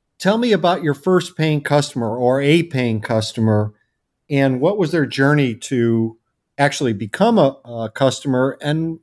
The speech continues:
what are your revenue expectations over the next year for that company? Uh,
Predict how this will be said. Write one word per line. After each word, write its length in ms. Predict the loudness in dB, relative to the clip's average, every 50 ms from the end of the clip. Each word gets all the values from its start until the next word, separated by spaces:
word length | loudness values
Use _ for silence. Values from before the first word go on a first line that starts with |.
| _ _
what 280 | -8 -4 -2 0 0
are 100 | 0 0
your 160 | 0 0 0 2
revenue 440 | 2 2 2 2 2 2 2 2
expectations 1120 | 2 0 -2 -4 -6 -6 -6 -4 -2 0 0 0 0 -2 -4 -4 -2 -2 -2 -4 -6 -12 -8 -4
over 200 | -2 0 2 2
the 100 | 2 2
next 320 | 2 0 -2 -4 -6 -6
year 180 | -4 -4 -4 -4
for 420 | -6 -8 -6 -4 0 2 2 2
that 240 | 2 2 0 -2 -4
company? 520 | -8 -8 -6 -6 -6 -6 -8 -8 -8 -10 _ _ _ _ _ _ _ _ _ _ _ _ _ -20
Uh, 100 | -20